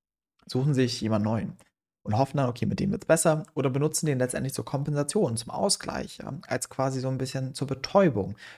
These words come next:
für diesen eigentlichen Trennungsschmerz. Und in ihnen ist eigentlich immer noch diese Sehnsucht, diese Projektion auf die alte Beziehung.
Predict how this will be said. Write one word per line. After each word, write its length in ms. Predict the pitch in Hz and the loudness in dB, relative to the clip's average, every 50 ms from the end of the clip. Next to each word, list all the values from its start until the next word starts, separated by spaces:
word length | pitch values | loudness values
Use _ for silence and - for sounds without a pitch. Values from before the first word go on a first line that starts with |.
| _ _ _ | _ _ _
für 160 | - 160 160 | 4 6 6
diesen 180 | 143 131 131 131 | 4 2 -2 -6
eigentlichen 380 | - 107 135 135 - 135 135 | -6 -6 -6 -6 -6 -6 -6
Trennungsschmerz. 800 | 127 - - 127 113 101 - - - - 92 - - - - _ _ - | -4 -4 -4 -4 -4 -4 -6 -8 -10 -10 -8 -8 -10 -10 -10 _ _ -10
Und 100 | 120 123 | -8 -2
in 200 | - 190 196 202 | 2 4 4 4
ihnen 100 | 180 156 | 4 2
ist 100 | - - | 2 0
eigentlich 220 | 131 120 123 - | -4 -4 -4 -2
immer 160 | 170 175 180 | 0 2 2
noch 80 | 160 147 | 2 2
diese 240 | - 139 123 117 113 | 2 0 0 0 2
Sehnsucht, 420 | 110 131 143 151 143 143 131 135 | 2 4 4 4 2 0 -2 -4
diese 140 | - - 113 | -6 -6 -6
Projektion 680 | - - 117 110 110 - - 143 143 143 139 139 - - | -6 -4 -6 -6 -4 -2 2 2 4 4 2 0 -4 -6
auf 100 | 143 123 | -8 -6
die 140 | - - - | -6 -6 -6
alte 200 | - 117 113 - | -6 -6 -6 -8
Beziehung. 360 | 87 - - - - - - | -8 -10 -10 -10 -10 -12 -14